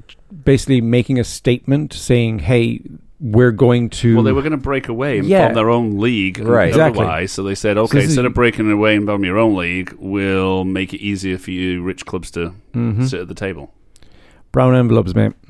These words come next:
Speaker 3: That honestly makes the tournament a lot less fun.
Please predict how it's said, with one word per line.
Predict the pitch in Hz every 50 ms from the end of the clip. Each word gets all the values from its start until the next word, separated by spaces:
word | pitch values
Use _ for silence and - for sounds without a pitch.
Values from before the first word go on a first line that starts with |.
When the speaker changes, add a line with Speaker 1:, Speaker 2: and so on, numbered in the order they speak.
| - - _ _ - - -
Speaker 3:
That | - 147 180 - - -
honestly | 131 139 147 156 160 - - 160 151 131
makes | 117 107 107 107 107 113 113 - - -
the | - - - 110
tournament | - - - - 117 104 104 104 104 107 107 104 95 - - _ _ _ _ _ _ -
a | - 98
lot | 90 90 90 90 90 90 85 85 80 - - -
less | 95 85 80 78 - -
fun. | - - - 73 73